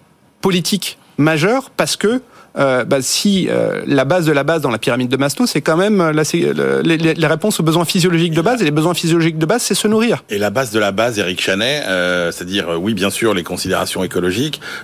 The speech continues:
Speaker 2: mais est-ce que la base de la base, c'est quand même de pas avoir, euh, un système, euh, agricole productif et compétitif ?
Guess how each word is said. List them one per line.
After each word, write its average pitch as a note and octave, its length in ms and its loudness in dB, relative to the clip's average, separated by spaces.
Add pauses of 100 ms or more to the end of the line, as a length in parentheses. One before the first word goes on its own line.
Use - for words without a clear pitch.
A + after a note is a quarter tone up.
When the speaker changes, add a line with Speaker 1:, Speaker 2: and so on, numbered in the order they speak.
Speaker 2:
mais G2+ 60 2
est-ce G2 160 0
que G#2+ 60 0
la F#2 120 2
base A2 240 0
de G2 80 0
la F#2 100 0
base, A#2+ 460 0
c'est - 160 -4
quand - 120 -4
même A#2 140 0
de F#2+ 80 0
pas G2 160 0
avoir, G#2 520 -2
euh, D#2+ 680 -6 (100)
un F2+ 80 -6
système, F#2+ 460 -2
euh, D#2+ 360 -4
agricole F2 420 0
productif G#2 520 -4
et G2 60 -2
compétitif ? F2 640 -6